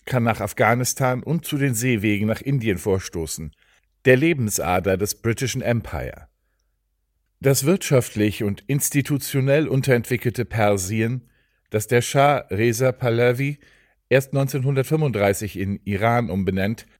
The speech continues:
wird damit wiederholt zum Spielball des britisch-russischen Dualismus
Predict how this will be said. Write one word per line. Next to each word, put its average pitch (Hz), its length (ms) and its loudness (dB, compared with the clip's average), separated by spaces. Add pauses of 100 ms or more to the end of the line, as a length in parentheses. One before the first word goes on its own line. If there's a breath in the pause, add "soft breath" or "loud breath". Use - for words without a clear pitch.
(300)
wird 147 360 0
damit 151 440 4
wiederholt 139 480 2
zum 107 180 -4
Spielball 117 680 4
des 113 220 -4
britisch-russischen 120 960 -4
Dualismus 117 680 0